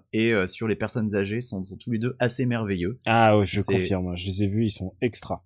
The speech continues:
Speaker 1: Pour moi, c'est les deux meilleurs de la série.
Speaker 2: Ouais.
Speaker 1: Euh, c'est, c'est pas toujours drôle au sens que c'est, c'est un peu une fausse comédie. Et là encore, c'est comme Louis. Louis, il y a des épisodes, des fois, tu rigoles pas du tout.
Speaker 2: Ah, tu
Speaker 1: Et,
Speaker 2: grinces
Speaker 1: euh,
Speaker 2: les dents, ouais.
Speaker 1: et là, c'est pareil, voilà.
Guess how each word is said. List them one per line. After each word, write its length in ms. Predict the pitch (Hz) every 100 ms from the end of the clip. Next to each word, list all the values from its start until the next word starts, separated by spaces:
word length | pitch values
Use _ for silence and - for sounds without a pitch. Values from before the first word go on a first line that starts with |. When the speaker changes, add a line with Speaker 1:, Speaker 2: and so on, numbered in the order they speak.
| -
Speaker 1:
Pour 160 | - 120
moi, 120 | 139
c'est 140 | 135 113
les 80 |
deux 100 | 110 113
meilleurs 240 | 113 110
de 60 | 107
la 80 |
série. 440 | 101 110 104 120 - _ 131
Speaker 2:
Ouais. 160 | 95
Speaker 1:
Euh, 460 | 101 98 101 98 98 -
c'est, 420 | - - 135 127
c'est 140 | -
pas 100 | 135
toujours 320 | 240 208 175 147
drôle 360 | 143 165 165
au 60 | 127
sens 220 | 160 170
que 80 | 135
c'est, 240 | 131 131 -
c'est 120 | -
un 80 | 151
peu 100 | 240
une 120 | 190
fausse 240 | - 170
comédie. 480 | - 151 135 139 156
Et 60 | 113
là 100 | 151
encore, 200 | 196 185
c'est 160 | 131
comme 220 | - 143
Louis. 320 | 139 143 180 185 _ _ -
Louis, 220 | 98 170
il 20 |
y 40 | 180
a 20 |
des 140 | 110
épisodes, 260 | 110 110 156
des 80 | 101
fois, 140 | 170
tu 100 | -
rigoles 300 | 113 110 101
pas 100 | 123
du 140 | 101 95
tout. 180 | - - _ 113
Speaker 2:
Ah, 100 | 107
tu 140 | 104
Speaker 1:
Et, 20 |
Speaker 2:
grinces 340 | 101 98 - 117
Speaker 1:
euh, 40 |
Speaker 2:
les 60 | 120
dents, 300 | 165 101 110
ouais. 60 | 107 -
Speaker 1:
et 100 | 98
là, 140 | 104 156
c'est 140 | 131
pareil, 360 | - 101 101 139
voilà. 460 | 107 95 123 156